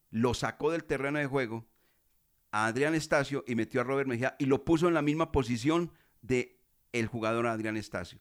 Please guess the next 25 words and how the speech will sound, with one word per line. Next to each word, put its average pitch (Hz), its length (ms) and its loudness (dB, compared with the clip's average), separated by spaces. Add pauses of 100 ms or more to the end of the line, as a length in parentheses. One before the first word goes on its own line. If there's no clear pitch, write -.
(160)
jugando 135 440 0
por 120 160 0
fuera, 151 240 2
banda 127 320 2
derecha. 123 440 -4 (1120)
Nosotros 123 320 -8
aterrados, 104 680 -8 (280)
pero 95 180 -4
muy 123 180 0
aterrados. 135 460 -4 (260)
Él 160 160 4
ya 180 120 2
explica, - 520 -4
y 107 120 -2
lo 113 120 -4
escucharon, 127 520 -4 (360)
que 120 120 -2
tenía, 139 520 -2
necesitaba 120 800 -2
que 123 120 -2
le 117 160 -4
colaborara 117 640 -2
a 113 100 -2
Sebastián 117 560 -6
Guzmán 143 400 -2